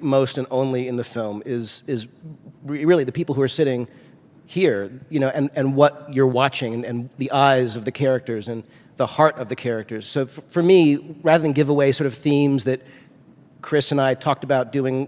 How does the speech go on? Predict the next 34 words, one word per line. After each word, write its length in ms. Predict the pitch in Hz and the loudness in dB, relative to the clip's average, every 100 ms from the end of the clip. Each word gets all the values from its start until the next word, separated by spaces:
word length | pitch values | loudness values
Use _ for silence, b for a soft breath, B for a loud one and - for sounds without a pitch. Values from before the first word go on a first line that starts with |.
| 135 | -4
you 80 | 135 | -2
know, 180 | 127 | -2
from 200 | 117 135 | -2 -4
the 40 | 127 | -6
beginning 440 | 131 135 135 127 | -2 0 0 0
and 100 | 123 | 0
what, 320 | 131 - - | -2 -2 -8
what 400 | 143 139 143 - - | -4 -2 -2 -2 -2
our 240 | 131 127 | 0 0
specifics 600 | 120 - 127 147 135 - | -2 -6 -6 -6 -6 -6
are, 160 | 120 117 | -4 -4
I 60 | 117 | -4
will 120 | 123 | -4
say 260 | - 147 | -2 0
that 160 | 127 127 - b b _ _ - | -2 -6 -12 b b _ _ -8
it 140 | 156 | -4
really 180 | 147 156 | 0 2
is 80 | 135 | 0
about 240 | 131 123 | 0 -2
hope, 320 | 123 117 - - | -4 -8 -10 -14
and 120 | 147 120 | -10 -8
it's 100 | 139 | -4
about 160 | 135 | -4
coming 240 | - 139 127 | -2 -4 0
back 340 | 139 131 - | 0 0 -4
to 200 | 139 127 - | -6 -4 -6
a 60 | 127 | -6
sense 340 | 147 131 - | -2 -2 -4
of 140 | 135 - | -12 -8
possibility, 720 | 131 - 110 160 160 160 160 b b b b b - | -8 -6 -2 0 2 0 -4 b b b b b -14
about 340 | 127 120 120 - - - 127 | -4 0 0 -4 -14 -18 -4
unity, 600 | 139 151 151 151 151 151 | 0 2 4 2 0 -6
and, 420 | 143 127 127 127 - | -6 -4 -2 -6 -6
and 220 | 147 131 | -6 -6